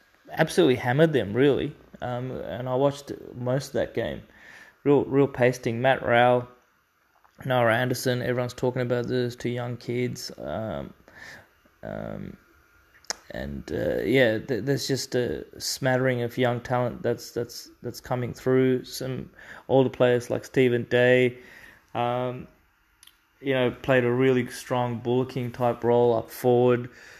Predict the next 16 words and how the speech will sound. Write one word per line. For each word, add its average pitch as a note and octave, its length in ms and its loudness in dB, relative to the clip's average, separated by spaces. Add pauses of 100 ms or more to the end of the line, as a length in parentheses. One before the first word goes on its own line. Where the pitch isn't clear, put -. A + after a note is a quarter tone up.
(340)
Um, G#2+ 640 -6 (1600)
uh, E2 400 -4
Collins, C#3 500 4
the, A2+ 400 2
the A#2 140 -2
young A#2+ 300 -2
back A#2+ 280 -4
player, B2 360 2
looks A#2 240 -6
like A#2+ 80 -2
a A2+ 80 -2
really A#2 360 0
good, A#2+ 240 -2 (260)
solid A#2+ 440 0
defensive A#2+ 560 -6
player, A#2+ 480 2